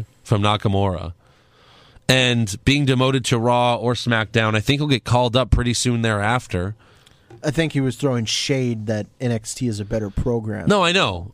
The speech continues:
Speaker 1: I know, but I'm, but he's saying, "How long will Samoa Joe hold the belt?" So he's saying Samoa Joe will win the belt back from Nakamura. That's
Speaker 2: How
Speaker 1: not happening.
Speaker 2: How long was S-, Samoa Joe's first reign? A couple months?
Speaker 1: Yeah,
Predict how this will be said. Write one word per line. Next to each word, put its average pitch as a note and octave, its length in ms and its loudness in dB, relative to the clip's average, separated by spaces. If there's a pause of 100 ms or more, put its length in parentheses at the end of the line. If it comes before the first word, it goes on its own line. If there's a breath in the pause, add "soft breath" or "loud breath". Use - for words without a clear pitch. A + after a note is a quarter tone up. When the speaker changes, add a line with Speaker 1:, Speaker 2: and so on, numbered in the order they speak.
Speaker 1:
I C#3 80 4
know, D#3+ 160 2
but B2+ 80 4
I'm, D#3 160 0
but B2+ 160 -4
he's F3 160 0
saying, D#3 560 0
"How D#3 220 2
long D3 240 2
will C3 80 2
Samoa C3+ 340 2
Joe B2 220 2
hold B2 240 0
the A2 80 2
belt?" A2 500 0 (420 loud breath)
So B2+ 140 2
he's C3 160 2
saying B2+ 240 2
Samoa A#2 320 2
Joe A2+ 200 0
will G2+ 120 0
win G#2+ 140 0
the G2+ 80 0
belt G#2 280 2
back G2+ 220 2
from F#2+ 140 0
Nakamura. F#2 680 0 (320 loud breath)
That's C#3+ 240 4
Speaker 2:
How C#3+ 80 4
Speaker 1:
not A2+ 80 0
happening. G2+ 400 2
Speaker 2:
How E3+ 80 -2
long F3 240 0
was F3 260 -4
S-, E3 140 -8
Samoa E3 320 0
Joe's D3+ 380 -2
first - 320 -4
reign? F3+ 340 -2 (580)
A C3 60 -4
couple D#3 240 -6
months? F3+ 380 -6 (680)
Speaker 1:
Yeah, - 580 -2